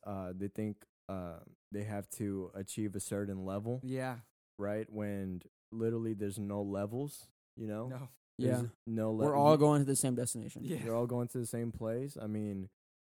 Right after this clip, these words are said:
Speaker 1: uh, I don't think God's gonna
Speaker 3: Hopefully.
Speaker 1: keep count of how many demons you casted out, and
Speaker 2: Mm-mm.
Speaker 1: no,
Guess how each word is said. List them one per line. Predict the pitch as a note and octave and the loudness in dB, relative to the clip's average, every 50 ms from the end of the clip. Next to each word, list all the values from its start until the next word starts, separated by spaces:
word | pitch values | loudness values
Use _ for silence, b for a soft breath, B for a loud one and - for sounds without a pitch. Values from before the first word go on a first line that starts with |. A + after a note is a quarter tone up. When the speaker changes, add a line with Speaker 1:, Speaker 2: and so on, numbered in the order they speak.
| _ _ G#2 | _ _ -4
Speaker 1:
uh, | G2+ G2+ F#2+ F#2+ F#2 F#2 F2+ E2+ E2+ - _ _ _ _ _ _ _ G2+ G2 - - | -4 -2 -2 -2 -4 -6 -8 -10 -14 -18 _ _ _ _ _ _ _ -16 -16 -10 -8
I | G#2 | -6
don't | G#2+ A2 G#2 | -4 -4 -4
think | - A2 G#2+ G#2 G2+ | -4 -4 -4 -2 0
God's | G2 B2+ F3 E3+ | 2 2 2 2
gonna | A2+ G#2+ G#2+ | 0 -2 -4
Speaker 3:
Hopefully. | A#2+ A2+ - A#2+ | -2 -2 -2 -2
Speaker 1:
keep | A2 - _ _ - | -2 -4 _ _ -10
count | - A2 G2+ G#2+ A2 A2 | -8 -6 -4 -4 -4 -4
of | G#2 G#2+ | -4 -4
how | A#2+ G#2+ | -4 -4
many | A2 A2 G#2+ G#2+ G#2 | -2 -2 -2 -4 -4
demons | G2+ F#2 G#2 G2+ G#2 G#2+ A2 A2+ A2+ A#2 A2+ A2 A2+ | -6 -6 -6 -4 -4 -2 -2 -2 -4 -4 -6 -6 -8
you | A2+ A2 | -10 -8
casted | - B2+ A2+ A2+ A2+ - A#2 A2+ | -6 -6 -6 -6 -6 -6 -6 -6
out, | A2+ A2+ A#2 A#2+ B2 A#2 | -4 -4 -4 -6 -6 -6
and | A2+ G#2 G2+ G2+ G2+ B2 A#2+ A#2+ - | -6 -6 -6 -6 -6 -8 -10 -10 -10
Speaker 2:
Mm-mm. | |
Speaker 1:
no, | G2+ G2+ F#2+ F#2 F#2 F#2 | -8 -8 -6 -6 -8 -10